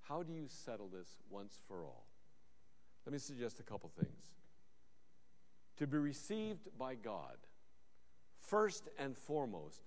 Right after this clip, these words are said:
we must receive him. So we invite him to come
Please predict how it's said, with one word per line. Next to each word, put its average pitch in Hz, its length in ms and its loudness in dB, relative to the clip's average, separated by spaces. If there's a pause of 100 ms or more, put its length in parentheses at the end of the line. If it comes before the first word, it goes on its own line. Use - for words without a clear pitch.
(360)
we 170 300 4
must 117 400 0
receive 120 560 -2 (220)
him. 185 180 -2 (1400)
So - 160 8
we 180 160 12
invite 170 400 8
him 170 200 6
to 139 100 0
come 170 420 4